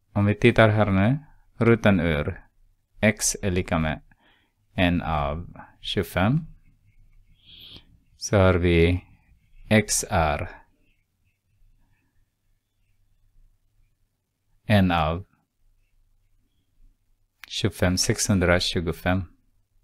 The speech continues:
Det var x-, x ett. Ska vi titta på den andra nu då? Så har vi roten ur x är lika med t, negativ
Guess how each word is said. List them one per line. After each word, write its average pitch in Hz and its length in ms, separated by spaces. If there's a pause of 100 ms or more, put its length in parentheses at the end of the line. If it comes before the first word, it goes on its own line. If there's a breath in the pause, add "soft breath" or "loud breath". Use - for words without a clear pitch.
(960)
Det 110 100
var 98 200
x-, - 440 (200)
x - 300
ett. - 340 (1080)
Ska - 200
vi 101 120
titta 98 280
på - 180
den 87 300 (240)
andra 98 580
nu 110 120
då? 90 260 (2250)
Så - 180
har 87 100
vi 82 440 (320)
roten 104 400
ur 87 460 (720)
x - 420 (100)
är 101 100
lika 104 280
med 80 220 (500)
t, 95 340 (960 loud breath)
negativ 92 520